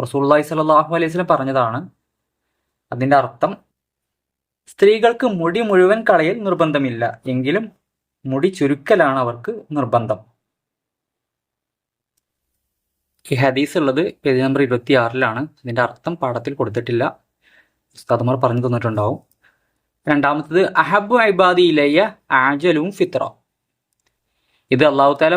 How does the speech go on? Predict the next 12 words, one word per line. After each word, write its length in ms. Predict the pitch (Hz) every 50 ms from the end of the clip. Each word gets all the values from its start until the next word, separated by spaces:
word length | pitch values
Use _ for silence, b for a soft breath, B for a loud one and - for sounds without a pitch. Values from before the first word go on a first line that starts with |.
| - 175
പറഞ്ഞതായിട്ട് 580 | 160 143 143 151 151 156 147 139 131 135 165 190 - -
റസൂലുള്ളാഹി 360 | 127 123 - 135 135 139 143 135
സ്വല്ലല്ലാഹു 240 | 147 147 151 151 151
അലൈഹി 80 | 143
വസല്ലം 160 | 143 165 156 147
പറഞ്ഞ 160 | 127 135 135 131
കാര്യമാണ്. 340 | 123 120 123 123 120 113 127 170 175 _ _ _ _ _ _ _ _ _ _ _ _ _ _ _ _ _ _ _ _ _ _ _ _ _ _ _ _ _ _ _ _ _ _ _ - -
അത് 100 | 131 143 139
പേജ് 220 | 147 135 131 139 139
നമ്പർ 160 | 143 156 156 139
ഇരുപതിലാണ് 460 | 131 135 139 151 156 151 139 139 151 160 156 _ _ _ -
പറയുന്നത്. 440 | 135 127 120 120 117 120 110 131